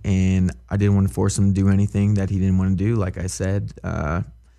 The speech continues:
I, if you're forcing people, then, uh, it's not the way to do it. But, um, <clears throat> dude, uh, I, I've seen him like this before, but, uh, he was just, like, covered in ants. Um,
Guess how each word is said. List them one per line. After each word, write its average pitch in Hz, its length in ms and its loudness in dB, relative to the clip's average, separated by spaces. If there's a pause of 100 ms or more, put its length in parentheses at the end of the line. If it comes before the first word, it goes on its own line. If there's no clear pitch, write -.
(1000)
I, 165 400 -6 (600)
if - 120 -4
you're - 100 -10
forcing - 360 -10
people, 107 360 -4
then, 62 380 -6
uh, 67 260 -10 (720)
it's - 140 -18
not 92 160 -6
the 64 60 -12
way 67 120 -6
to 85 100 -8
do 98 140 -6
it. 65 380 -10
But, 67 280 -12
um, - 360 -10 (960)
<clears throat> 120 500 -4
dude, 107 340 2
uh, 50 440 -8
I, - 160 -6
I've - 120 -8
seen 135 220 -2
him 120 120 4
like 107 180 2
this 98 120 -2
before, 98 460 0 (140)
but, 101 300 -4
uh, 98 320 -2 (140)
he 127 240 -8
was 165 140 -10
just, - 180 -10
like, 156 140 -6 (240)
covered 170 260 -2
in 131 160 4
ants. 98 540 -2 (220)
Um, 101 480 0